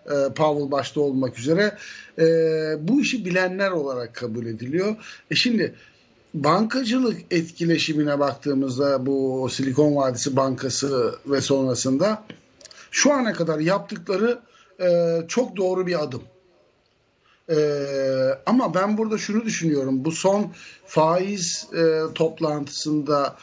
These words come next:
gerçekleştirdikleri, toplantıda aldıkları kararı sıfır yirmi beş puanı arttırılmasını aslında doğru bulmuyorum. Yani, e, şunu söylemek istiyorum. Aslında daha önceki kararları çok doğruydu.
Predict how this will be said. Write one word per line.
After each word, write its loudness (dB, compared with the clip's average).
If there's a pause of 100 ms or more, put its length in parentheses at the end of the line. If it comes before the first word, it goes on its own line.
(280)
gerçekleştirdikleri, 0
toplantıda -2
aldıkları 0
kararı 0 (220)
sıfır 0
yirmi 2
beş -2
puanı 0
arttırılmasını -2
aslında 0 (260)
doğru 2
bulmuyorum. 0
Yani, 2 (340)
e, 2
şunu 0
söylemek -2
istiyorum. -2 (340)
Aslında 0
daha 2
önceki -2 (120)
kararları 2
çok -6
doğruydu. -6